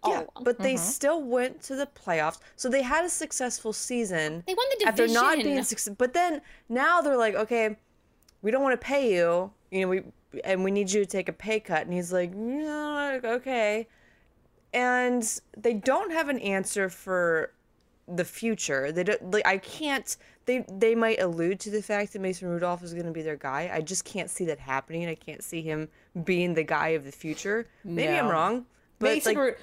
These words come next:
Speaker 2: that's
Speaker 3: Mason
Speaker 2: how I
Speaker 3: Rudolph
Speaker 2: feel.
Speaker 3: is their, Mason Rudolph is their rebound guy. Like, you know
Speaker 2: Yeah,
Speaker 3: that he's
Speaker 2: like,
Speaker 3: the
Speaker 2: this,
Speaker 3: rebound.
Speaker 2: this can't be, like, it, the, the future plan there. But still, I,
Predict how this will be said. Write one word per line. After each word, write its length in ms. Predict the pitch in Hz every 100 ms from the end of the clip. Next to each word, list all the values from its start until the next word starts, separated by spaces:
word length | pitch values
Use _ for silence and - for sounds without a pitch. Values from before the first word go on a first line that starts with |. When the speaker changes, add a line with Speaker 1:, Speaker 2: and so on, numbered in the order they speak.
| -
Speaker 2:
that's 180 | 220 233
Speaker 3:
Mason 180 | 330 262
Speaker 2:
how 60 |
I 20 | 302
Speaker 3:
Rudolph 180 | 285 165
Speaker 2:
feel. 80 |
Speaker 3:
is 80 | 247
their, 240 | 233 220 - -
Mason 380 | 196 233 302 233
Rudolph 280 | 208 185 190
is 100 | 175
their 140 | 170
rebound 480 | 156 151 135 127 135
guy. 340 | - - - 170
Like, 260 | 175 202 -
you 80 | 220
know 180 | 196 180
Speaker 2:
Yeah, 120 | 196
Speaker 3:
that 120 | 220
he's 80 | 190
Speaker 2:
like, 120 | 202
Speaker 3:
the 60 | 160
Speaker 2:
this, 180 | 254 -
Speaker 3:
rebound. 320 | 98 104 185
Speaker 2:
this 200 | 254 247
can't 340 | - 269 285
be, 120 | 277 247
like, 200 | 214 202
it, 360 | 214 - 180
the, 200 | 185 196 - _
the 100 | -
future 380 | 175 226 220 190
plan 480 | - - 254 269 165
there. 340 | 151 139 165 -
But 200 | 233 240
still, 460 | - - 370 254 -
I, 260 | 220 226